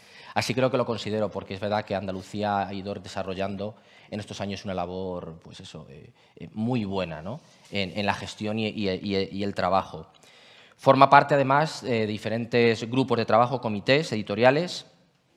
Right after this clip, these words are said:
y participa en varios proyectos de investigación. Hoy nos va a hablar de,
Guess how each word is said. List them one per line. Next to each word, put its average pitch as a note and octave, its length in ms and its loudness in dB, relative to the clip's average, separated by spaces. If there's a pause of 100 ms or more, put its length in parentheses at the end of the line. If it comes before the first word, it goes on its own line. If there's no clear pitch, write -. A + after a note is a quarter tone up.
(220)
y B2 80 -6
participa A#2 440 2
en A#2+ 80 4
varios B2 360 2
proyectos A2 440 -4
de G#2+ 60 -8
investigación. F2+ 680 -6 (720)
Hoy D3+ 200 4
nos F3+ 140 0
va E3+ 40 4
a D#3 40 8
hablar D#3 360 8
de, A#2 380 4